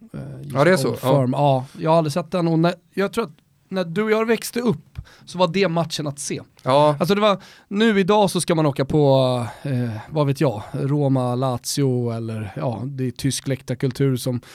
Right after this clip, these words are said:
Speaker 1: som kommer, och man är ganska hipstrig i sitt val av, av match. Eh, men, eh, när jag växte, när vi, ja, på nittiotalet, då var det Old Firm.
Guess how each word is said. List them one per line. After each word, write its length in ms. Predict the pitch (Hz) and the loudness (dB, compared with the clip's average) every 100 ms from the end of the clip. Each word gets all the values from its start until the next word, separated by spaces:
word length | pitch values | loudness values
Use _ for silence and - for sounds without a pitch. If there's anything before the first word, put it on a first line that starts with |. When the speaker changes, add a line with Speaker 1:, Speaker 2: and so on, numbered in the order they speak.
| - | -20
Speaker 1:
som 160 | - 147 | -12 -2
kommer, 440 | 156 160 156 147 | 4 6 6 6
och 140 | 143 143 | 4 4
man 160 | 147 | 2
är 40 | 151 | 2
ganska 400 | 151 135 151 131 - - - - - | 0 0 -2 -4 -10 -20 -20 -20 -10
hipstrig 540 | - 190 - 196 175 | -6 -6 -2 2 2
i 60 | 151 | 2
sitt 160 | 151 139 | 0 0
val 400 | 165 175 143 135 | 4 6 4 2
av, 260 | 131 123 127 | 0 -2 -4
av 260 | 165 135 | 0 2
match. 540 | 143 165 - - - 147 | 2 2 0 -4 -4 -2
Eh, 420 | 131 131 131 127 165 | -2 -2 -4 -6 -10
men, 640 | 170 160 165 147 143 143 | -12 -8 -2 0 2 2
eh, 200 | 143 143 | 0 0
när 120 | 156 170 | 0 0
jag 200 | 202 196 | 2 0
växte, 300 | 156 - 170 | -4 -8 -4
när 140 | 180 | -2
vi, 300 | 190 185 170 | -2 -2 -2
ja, 220 | 196 185 156 151 170 151 | 0 0 -2 -6 -8 -2
på 80 | |
nittiotalet, 480 | 190 185 165 220 165 | 0 0 2 2 2
då 160 | 135 196 | 2 2
var 160 | 160 | 2
det 100 | 147 - | 0 -2
Old 340 | 151 127 120 | -4 -2 -4
Firm. 320 | - - 104 | -6 -6 -6